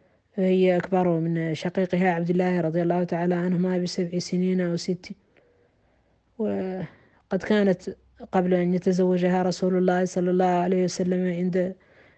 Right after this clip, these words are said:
خنيس بن حذافة السهمي رضي الله تعالى عنه، وكان رضي الله عنه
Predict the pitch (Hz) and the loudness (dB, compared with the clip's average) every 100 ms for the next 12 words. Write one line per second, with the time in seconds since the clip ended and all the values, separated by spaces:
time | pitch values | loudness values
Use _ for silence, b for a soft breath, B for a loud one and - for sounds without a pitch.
0 | _ - 190 196 196 180 180 170 185 185 | _ -2 2 2 2 0 0 2 2 4
1 | 175 180 180 - 185 180 185 185 180 180 | 2 0 -4 0 0 2 2 2 0 0
2 | 185 175 180 175 175 170 175 175 180 180 | 0 2 2 2 0 -2 0 0 -4 -6
3 | b b b b b b - 190 202 196 | b b b b b b -4 0 2 4
4 | 190 185 180 185 185 180 175 180 185 | 4 4 4 6 6 4 2 0 -2